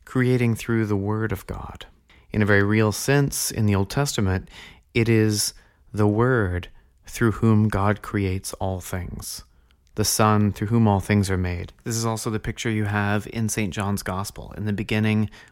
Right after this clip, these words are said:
was the Word, the Word of God, the Logos of God, and the Word stood before God, and the Word was God." He was in the beginning with God. All things came into being through him,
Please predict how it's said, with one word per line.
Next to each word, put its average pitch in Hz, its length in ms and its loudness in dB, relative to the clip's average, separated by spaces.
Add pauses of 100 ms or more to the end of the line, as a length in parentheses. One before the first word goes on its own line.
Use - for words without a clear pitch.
(120)
was 104 220 -6
the 113 80 0
Word, 113 420 -6 (200)
the 101 80 -6
Word 104 260 0
of 104 100 -6
God, 92 280 -4
the 87 80 -10
Logos 98 420 -4
of 101 120 -8
God, 95 360 -2 (360)
and 127 140 0
the 120 60 2
Word 113 260 -2
stood 117 300 -2
before 131 340 -2
God, 139 460 -4 (400)
and 120 100 0
the 113 60 0
Word 104 320 -4
was 101 260 -2
God." - 400 -12 (180)
He - 140 -4
was 156 160 2
in 156 80 2
the 143 80 2
beginning 120 400 -2
with 101 220 -6
God. 87 400 -10 (680)
All 156 340 2
things 131 540 -2
came 135 460 -2 (100)
into 135 320 -2
being 117 400 -2
through 120 360 -4
him, 101 320 -12